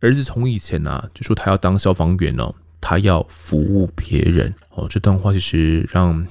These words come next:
当时民众看到都觉得很鼻酸啊，没想到儿子都殉职哦，他身为母亲呢，还是这样子说，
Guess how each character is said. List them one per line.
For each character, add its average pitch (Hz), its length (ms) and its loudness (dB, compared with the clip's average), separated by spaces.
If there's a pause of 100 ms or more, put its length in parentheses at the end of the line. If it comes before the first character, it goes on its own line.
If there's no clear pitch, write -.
(340)
当 98 140 -2
时 87 360 0
民 87 140 2
众 92 120 4
看 - 160 -2
到 92 80 4
都 92 140 2
觉 - 140 -4
得 90 100 0
很 85 220 -4
鼻 76 180 -10
酸 82 340 0
啊， 76 160 -2 (320)
没 92 120 -2
想 92 180 0
到 90 280 2 (440)
儿 98 100 -4
子 - 120 -4
都 92 200 2
殉 90 280 0
职 - 300 -4
哦， - 180 -6
他 87 320 -4 (160)
身 - 160 -4
为 101 80 2
母 92 200 2
亲 92 240 -4
呢， 87 100 0
还 87 100 -4
是 92 120 -6
这 98 120 0
样 85 120 0
子 87 100 -6
说， 85 580 -2